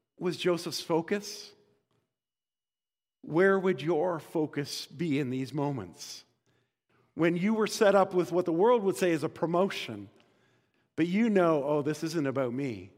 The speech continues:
This is about God positioning me for what he is gonna do next."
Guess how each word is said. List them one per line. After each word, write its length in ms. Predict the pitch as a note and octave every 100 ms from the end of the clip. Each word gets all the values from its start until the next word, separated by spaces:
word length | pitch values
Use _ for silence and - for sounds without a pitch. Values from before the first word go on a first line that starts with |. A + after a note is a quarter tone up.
| _ _ _ _ _ _ -
This 140 | E3
is 100 | F#3+
about 240 | F3 E3 C3+
God 460 | D#3 D3+ - -
positioning 720 | D#3+ C#3 C#3+ F3 - D3+ B2
me 320 | A#2+ A2 G2+ A2 _ _
for 160 | _ F3
what 300 | C#3 E3+ D3+
he 560 | B2+ - G#3+ F#3+ C3+ A#2
is 320 | - - A#2+
gonna 240 | D#3+ C#3+
do 160 | B2 C3
next." 640 | C#3 B2+ F#2+ - - _